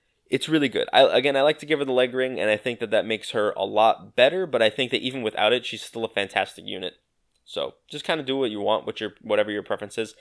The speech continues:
As a character, she's funny, and, um, I like a lot of her dialogue. She's kind of, she actually reminds me a lot of Sarah from F E seven. I know I kinda said Lachesis was that, but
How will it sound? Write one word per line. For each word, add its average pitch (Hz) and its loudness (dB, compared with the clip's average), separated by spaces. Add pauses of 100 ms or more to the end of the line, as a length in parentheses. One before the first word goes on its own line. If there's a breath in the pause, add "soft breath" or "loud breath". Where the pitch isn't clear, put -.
(220 loud breath)
As 202 2
a 202 -2
character, 143 2
she's 117 -8
funny, 117 0 (380)
and, 98 0
um, 82 -10 (140)
I 107 2
like 107 2
a 113 2
lot 104 6
of 104 0
her 107 -8
dialogue. 104 4
She's - -8
kind 147 0
of, 135 -4 (260 soft breath)
she 190 2
actually 208 2
reminds 117 4
me 117 0
a 107 4
lot 104 6
of 98 -2
Sarah 107 2
from 104 -4
F 82 0
E 104 -8
seven. 113 -4
I 101 0
know 113 0
I 110 4
kinda 107 -2
said 104 -8
Lachesis 107 -10
was 127 -10
that, 139 -2
but - 2